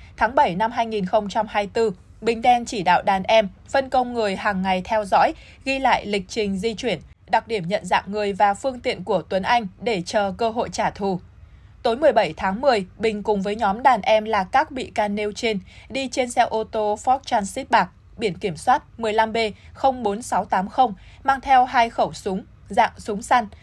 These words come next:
và hai con dao gấp đến bến xe Vĩnh Niệm. Trong đó, một nhóm đối tượng mặc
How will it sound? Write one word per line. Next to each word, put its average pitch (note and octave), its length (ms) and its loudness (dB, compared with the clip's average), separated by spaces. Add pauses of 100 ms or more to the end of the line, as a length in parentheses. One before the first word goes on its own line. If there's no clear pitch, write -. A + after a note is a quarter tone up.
(160)
và A#3 160 6
hai C4 180 2
con A#3+ 200 0
dao G#3+ 200 0
gấp C4+ 380 0
đến G#3 240 -2
bến G3+ 200 -4
xe A3 220 0
Vĩnh G#3 220 -8
Niệm. C4 160 0 (840)
Trong C4 200 6
đó, G#3+ 260 8 (120)
một A3 220 -2
nhóm G#3+ 200 -2
đối A3 140 -2
tượng C#4+ 260 0
mặc G#3 220 -2